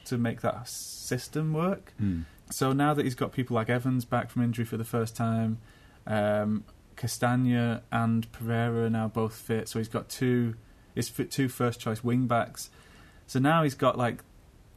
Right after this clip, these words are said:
Speaker 1: all the pieces for that puzzle to kind of fit together. Um,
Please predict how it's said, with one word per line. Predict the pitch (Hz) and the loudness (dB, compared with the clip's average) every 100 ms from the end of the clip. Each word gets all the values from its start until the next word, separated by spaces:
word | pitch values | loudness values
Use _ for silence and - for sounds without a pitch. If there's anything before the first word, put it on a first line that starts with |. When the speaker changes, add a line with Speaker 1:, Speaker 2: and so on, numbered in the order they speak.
| - 127 - - - | -16 -16 -16 -20 -2
Speaker 1:
all | 127 127 | 0 0
the | |
pieces | - - 127 120 117 107 - | -2 0 0 0 -2 -2 -6
for | 107 | -4
that | 104 - | -4 -2
puzzle | - 113 113 104 | -4 -2 -2 -2
to | - | -6
kind | 110 104 | -6 -4
of | 101 | -4
fit | - 104 | -6 -6
together. | 110 110 107 95 - - - - - - | -4 -2 -2 -4 -6 -10 -20 -20 -20 -8
Um, | 110 107 104 104 104 | -2 2 2 2 0